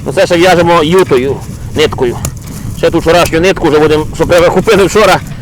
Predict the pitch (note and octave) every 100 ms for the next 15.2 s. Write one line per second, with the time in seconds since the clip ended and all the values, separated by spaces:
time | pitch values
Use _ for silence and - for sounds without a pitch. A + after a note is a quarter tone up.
0 | - - E3+ E3+ D#3 E3 D#3 D3+ D3 C3
1 | A#2 - - - - - - - - -
2 | - - - - D3+ B2+ A#2 - - -
3 | - - - - - - - - - -
4 | - - - - - - - - - -
5 | - - - - - B3 A#3 A3 F#3+ F3+
6 | C3 C3+ - G3+ A#3+ A3 F#3 D#3+ - B2
7 | - - - - - - - - - -
8 | - - - - - - - - - C#3+
9 | D3 C#3+ - - - - - - - -
10 | - - - - - - - - - -
11 | - - - - - G3 - - - -
12 | C#3 D#3 - C4 A#3+ F3+ - D#3 C4 C4
13 | A3+ F#3+ - - - - - - - -
14 | - - - - B2+ E3 D#3 C#3 C3+ C3
15 | B2